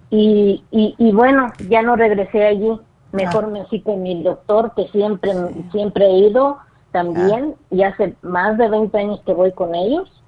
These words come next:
Speaker 2: Ya, qué bien.
Speaker 1: Este, regresé ahí y, este, y ya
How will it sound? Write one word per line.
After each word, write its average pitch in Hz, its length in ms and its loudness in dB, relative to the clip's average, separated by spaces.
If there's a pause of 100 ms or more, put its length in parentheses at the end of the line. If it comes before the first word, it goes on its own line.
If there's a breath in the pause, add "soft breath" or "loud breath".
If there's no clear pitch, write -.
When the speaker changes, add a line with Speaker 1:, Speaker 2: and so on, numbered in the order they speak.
Speaker 2:
Ya, 196 520 -4
qué 208 140 -6
bien. 165 240 -6
Speaker 1:
Este, 175 540 -4 (580)
regresé 190 960 0 (380)
ahí 190 460 -2
y, 165 280 2
este, 151 260 -6
y 160 380 0
ya 180 200 2